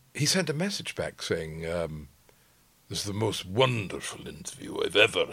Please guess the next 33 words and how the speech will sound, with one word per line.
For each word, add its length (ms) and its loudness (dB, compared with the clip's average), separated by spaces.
had 220 -12
in 200 -14
my 100 -12
life 200 -10
with 140 -10
anyone. 340 -6
Every 520 8
word 540 -2
so 200 -2
accurately 720 2
quoted," 720 0
you 60 -8
know. 100 -8
<laughs> 180 -4
So 260 6
I 80 10
thought, 280 2
"Well, 120 6
that's 220 2
good." 220 -8
Uh, 200 12
anyway, 340 8
uh, 280 10
um, 420 8
then, 460 2
uh, 180 8
so 120 6
that, 200 8
I 80 6
think, 560 -2
was 200 2
my 180 4
first, 760 0